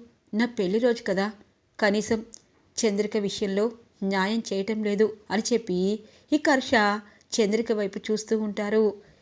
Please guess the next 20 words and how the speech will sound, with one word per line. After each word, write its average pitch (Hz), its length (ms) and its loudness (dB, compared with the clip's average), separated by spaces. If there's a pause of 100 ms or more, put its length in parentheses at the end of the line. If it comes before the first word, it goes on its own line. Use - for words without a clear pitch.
(160)
ఇక 262 140 0
చంద్రిక 220 420 0
దగ్గరికి 202 480 0
వచ్చి, 208 320 -2 (540)
"ఏవండి, 214 380 4 (520)
గుడికి 254 380 4
వెళ్ళాను, 208 400 0 (520)
అలాగే 202 400 4 (720)
ఈ 247 80 4 (140)
ఇంట్లో 214 320 2 (540)
ఎవరినో 247 420 4
వెతుక్కుంటూ 214 640 0 (540)
ఒకరు 226 260 2
వచ్చారు" 208 480 0 (100)
అనగానే, 190 460 0 (580)
"ఎవరొచ్చారు?" 240 680 8 (160)
అని 208 160 0
అంటుంది 196 300 -2
రామాదేవి. 220 640 2 (720)
"ఒక్కసారి 196 640 0